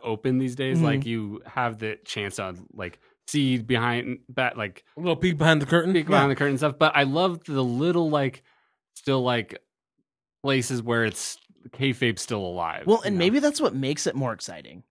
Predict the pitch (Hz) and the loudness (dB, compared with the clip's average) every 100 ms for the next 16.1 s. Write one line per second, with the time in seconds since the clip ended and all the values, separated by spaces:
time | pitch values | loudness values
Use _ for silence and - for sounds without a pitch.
0 | - 165 294 185 113 117 95 139 131 196 | -2 4 8 8 8 6 2 2 6 6
1 | - - - - 110 95 135 127 107 139 | 4 -4 -20 -20 -20 -6 -4 -2 -2 0
2 | 269 110 - - - - 127 87 - 160 | 0 -4 -8 -14 -12 -4 -2 -2 0 2
3 | 202 202 214 202 214 147 131 120 107 120 | 2 2 0 2 0 2 2 0 -2 -4
4 | 123 120 120 - 165 151 143 131 120 117 | -4 -8 -12 -2 0 2 0 0 0 -2
5 | 104 - _ _ - 117 110 107 98 107 | -6 -12 _ _ -10 -6 -4 -4 -6 -6
6 | 113 104 107 98 92 92 101 95 98 101 | -6 -4 -6 -8 -10 -6 -6 -6 -8 -8
7 | 95 - _ _ _ _ - 120 117 139 | -8 -12 _ _ _ _ -8 -6 0 0
8 | 120 120 110 - 110 - 92 90 - - | 0 0 -2 -2 -4 -4 -8 -8 -10 -20
9 | _ _ 95 90 80 - 85 73 60 - | _ _ -16 -16 -14 -12 -10 -10 -14 -14
10 | - 170 110 - _ - - 113 _ _ | -2 0 0 -4 _ -10 -8 -8 _ _
11 | _ _ 180 165 - 131 135 151 147 147 | _ _ -8 -8 -4 0 0 2 2 4
12 | 139 127 123 117 120 117 117 110 107 104 | 2 2 0 -2 -2 -2 -2 -2 -2 -2
13 | - _ _ _ - 104 92 123 120 113 | -6 _ _ _ -14 -12 -2 0 2 0
14 | 107 113 110 104 117 170 160 165 113 82 | 0 0 -2 -2 -2 -4 -4 -2 -2 -4
15 | 110 101 101 117 117 - - 120 107 104 | -6 -6 -4 -4 -4 -8 -6 -4 -4 -4
16 | 113 | -6